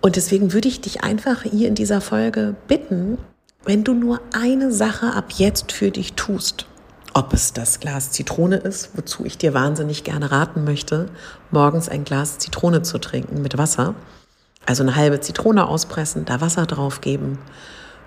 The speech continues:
für deine Gesundheit. Oder ob du sagst, „Mensch, ehrlich gesagt komme ich noch nicht mal auf einen halben Liter oder auf einen Liter pro Tag.“ Nicht gleich wieder sagen, „Jetzt, ab jetzt zwei“, trink ein Glas mehr. Oder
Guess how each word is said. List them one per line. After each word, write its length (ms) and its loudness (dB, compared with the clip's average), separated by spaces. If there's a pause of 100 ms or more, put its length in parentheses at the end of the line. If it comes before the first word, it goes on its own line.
für 320 4 (200)
deine 340 -2 (100)
Gesundheit. 720 -4 (1600)
Oder 340 6
ob 140 -8
du 120 -2
sagst, 400 -2
„Mensch, 440 0
ehrlich 320 2
gesagt 300 -2
komme 240 2
ich 80 -6
noch 120 2
nicht 200 0
mal 80 6
auf 120 0
einen 120 2
halben 240 2
Liter 400 4
oder 160 2
auf 120 -2
einen 100 2
Liter 220 4
pro 220 -2
Tag.“ 480 0 (720)
Nicht 180 8
gleich 200 4
wieder 220 6
sagen, 340 2
„Jetzt, 300 2
ab 120 -8
jetzt 280 0
zwei“, 480 2 (500)
trink 280 2
ein 220 2
Glas 260 2
mehr. 400 2
Oder 220 4